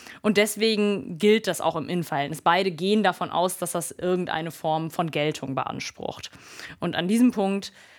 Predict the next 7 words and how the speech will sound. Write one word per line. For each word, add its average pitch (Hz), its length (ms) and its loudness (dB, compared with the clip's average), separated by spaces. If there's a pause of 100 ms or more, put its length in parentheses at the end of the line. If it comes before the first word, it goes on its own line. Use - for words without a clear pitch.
(160)
ähm, 160 500 -2
kann 185 180 4
man 175 160 0
dann, 180 540 2 (100)
ähm, 160 400 -2
in 165 160 -2
der 156 420 2